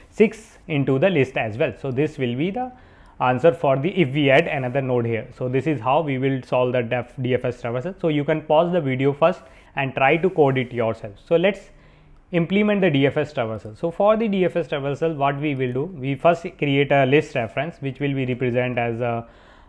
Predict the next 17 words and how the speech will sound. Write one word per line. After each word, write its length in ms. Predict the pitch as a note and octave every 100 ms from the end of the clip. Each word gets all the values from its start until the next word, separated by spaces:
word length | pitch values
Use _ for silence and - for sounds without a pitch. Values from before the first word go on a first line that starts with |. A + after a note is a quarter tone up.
| -
we 100 | C3+
will 120 | C3+
pass 220 | B2 C3 C3
as 140 | B2
a 80 | A#2+
reference 480 | A#2 - C#3+ F3 D3+
into 260 | B2+ B2+
the 380 | B2 B2 A#2+ A#2
D 120 | A#2
F 120 | A#2+ B2
S 280 | A#2 -
method. 360 | A#2 G#2+ - F3 -
So 340 | - A#2 A2+ A2+
let's 300 | A2+ A2 -
say 320 | - A2+ A2
this 240 | G#2 A2 D3+
is, 220 | F3